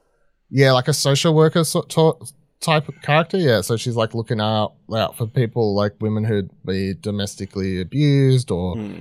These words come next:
Speaker 1: kids in trouble, that sort of thing. Um, but then there's a murder case that's happening at the same time. So the first episode is, like, a lot of just, like, introducing characters and plot threads and stuff. And you know it's all gonna come together eventually and presumably in the second episode. But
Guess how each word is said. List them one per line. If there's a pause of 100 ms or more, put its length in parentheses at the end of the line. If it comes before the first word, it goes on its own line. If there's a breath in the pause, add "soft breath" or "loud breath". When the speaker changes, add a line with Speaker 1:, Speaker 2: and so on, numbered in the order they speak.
(120)
Speaker 1:
kids
in
trouble,
that
sort
of
thing. (420 soft breath)
Um, (100)
but
then
there's (100)
a
murder
case
that's
happening
at
the
same
time.
So (220 loud breath)
the
first
episode
is,
like,
a
lot
of
just,
like,
introducing
characters
and
plot
threads
and
stuff.
And
you
know
it's
all
gonna
come
together
eventually
and
presumably
in
the
second
episode.
But